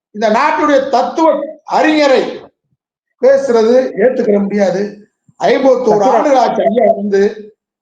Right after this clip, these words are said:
Speaker 1: ஐம்பத்தோரு ஆண்டுகள் ஆச்சு. இன்றைக்கும் நிலைத்து நிற்கிறார். நூறு தலைவர்கள் ஐக்கிய நாட்டு சபையில இன்றைக்கு மக்களால் போற்றப்படுகிற தலைவர்கள் யார் என்று எடுக்கும்போது நூறு தலைவர்களில்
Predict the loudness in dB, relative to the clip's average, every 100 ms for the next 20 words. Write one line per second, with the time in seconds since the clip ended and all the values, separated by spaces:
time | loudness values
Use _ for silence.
0 | -2 0 0 0 2 2 2 0 0 2
1 | 2 0 -2 -4 -8 -18 _ _ _ _
2 | -4 0 2 2 0 0 0 0 -8 -18
3 | _ -2 0 0 0 0 0 0 2 0
4 | -2 -12 -20 _ _ -4 0 2 0 0
5 | 2 2 2 2 2 0 -4 -6 -4 -2
6 | 0 0 2 0 0 0 2 2 0 -2
7 | -12 _ _ -2 0 0 0 0 0 2
8 | 2 2 0 0 2 0 0 -2 -2 0
9 | 2 2 0 0 0 0 0 0 -2 -2
10 | 2 4 4 2 -2 -10 _ _ -6 0
11 | 2 2 0 2 2 2 2 2 2 0
12 | -2 -8